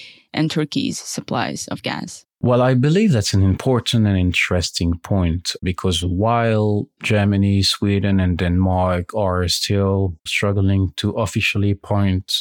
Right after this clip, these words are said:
Speaker 2: the fingers at Russia, Putin openly offered Erdogan, Turkey's president, for Turkey to become a gas hub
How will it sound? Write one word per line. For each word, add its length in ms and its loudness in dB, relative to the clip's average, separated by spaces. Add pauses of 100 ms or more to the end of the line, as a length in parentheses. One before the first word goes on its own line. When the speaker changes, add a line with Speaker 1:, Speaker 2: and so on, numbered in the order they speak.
Speaker 2:
the 80 -2
fingers 880 -2
at 300 -6
Russia, 460 -4 (960)
Putin 440 0
openly 840 0
offered 480 -2 (240)
Erdogan, 600 0 (120)
Turkey's 300 -2
president, 600 -2 (480)
for 220 -2
Turkey 260 0
to 140 0
become 600 0 (140)
a 80 0
gas 300 0
hub 260 -6